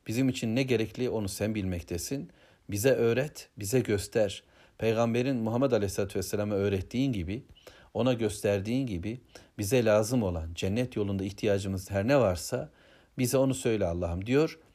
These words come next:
ve ayetlere devam ediyoruz. "Allemahu şedidul kuva." Ona o vahyi, yani Allahu Teala'dan gelen bu bilgileri kim öğretti? Ona şedidul kuva, kuvvet sahibi, kuvvetli olan Cebrail Aleyhisselatü Vesselam öğretti.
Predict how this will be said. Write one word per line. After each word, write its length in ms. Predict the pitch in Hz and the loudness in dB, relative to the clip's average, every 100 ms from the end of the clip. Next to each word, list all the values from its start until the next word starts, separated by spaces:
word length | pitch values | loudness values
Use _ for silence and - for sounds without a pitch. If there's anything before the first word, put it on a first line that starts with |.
| _ _ | _ _
ve 80 | 127 | 4
ayetlere 500 | 107 101 104 127 98 | 6 6 4 4 4
devam 260 | 95 92 85 | 2 0 -2
ediyoruz. 460 | 80 82 71 - - | -6 -12 -12 -14 0
"Allemahu 760 | 113 104 143 190 143 104 107 - - - - - | 2 8 8 8 4 2 -2 -4 -18 -20 -20 -12
şedidul 640 | - - 117 156 139 123 | -2 0 2 0 2 0
kuva." 500 | 110 - 120 85 78 - _ - _ - | 0 2 2 2 -2 -12 _ -20 _ 2
Ona 300 | 139 151 117 | 6 6 6
o 200 | 160 147 | 8 8
vahyi, 500 | 107 73 85 92 - _ - _ - | 8 4 -6 -6 -8 _ -20 _ -2
yani 180 | 113 | 2
Allahu 320 | 101 104 131 139 | 4 4 2 4
Teala'dan 560 | 120 110 107 113 117 | 4 4 2 2 0
gelen 420 | 104 104 113 95 | 0 0 0 2
bu 160 | 135 131 | 0 2
bilgileri 480 | 104 92 95 92 - | 0 -2 -2 -2 -2
kim 180 | 185 143 | 0 2
öğretti? 600 | 92 85 80 - 151 170 _ _ - - - _ _ | 2 0 -6 -6 -6 -8 _ _ -20 -20 -20 _ _
Ona 340 | 101 117 147 - | 0 2 0 0
şedidul 560 | - 107 107 127 123 | 0 0 0 0 0
kuva, 340 | 90 - 92 85 - | -2 -4 -2 -2 0
kuvvet 340 | 135 120 156 | 2 6 6
sahibi, 460 | 156 120 92 85 82 | 6 6 6 4 -6
kuvvetli 520 | - 110 107 110 - | -2 4 6 6 6
olan 320 | 117 123 170 - - - - - | 8 8 6 -2 -18 -20 -20 -8
Cebrail 440 | 98 104 110 131 143 | 4 6 10 8 8
Aleyhisselatü 520 | 117 113 - 123 113 | 4 2 4 4 4
Vesselam 440 | 110 - 120 123 | 2 4 4 4
öğretti. 520 | 92 90 87 78 - | 2 -2 -4 -6 -14